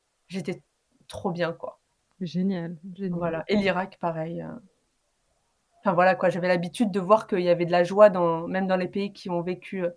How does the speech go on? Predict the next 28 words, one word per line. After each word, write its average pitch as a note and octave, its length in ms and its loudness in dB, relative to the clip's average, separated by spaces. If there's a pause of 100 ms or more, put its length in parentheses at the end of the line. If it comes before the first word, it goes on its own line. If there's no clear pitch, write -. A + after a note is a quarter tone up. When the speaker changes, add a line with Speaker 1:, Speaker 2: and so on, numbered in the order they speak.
(320)
Speaker 1:
un F#3 80 0
truc G3 240 -2
difficile. F#3 540 0
Donc, F3+ 240 -4
euh, D#3+ 180 0 (100)
voilà, F3 240 2
l'Irak, F#3 360 -4
pour F#3+ 100 -2
moi, F3+ 160 -4
c'était F#3 460 -14 (580)
évident. F3+ 480 -2 (540)
Speaker 2:
C'est - 160 4
drôle A3+ 200 6
ce - 120 -6
que G#3 40 2
tu - 160 0
viens F3+ 120 4
de F3 40 0
dire F#3 140 2
parce F#3+ 140 2
que F#3 80 2
c'est F3+ 160 2
vraiment G3 260 4
l'impression F#3+ 460 2
que E3+ 40 -2
j'ai E3+ 140 -2
eue. G3+ 160 4
C'est, F#3 220 2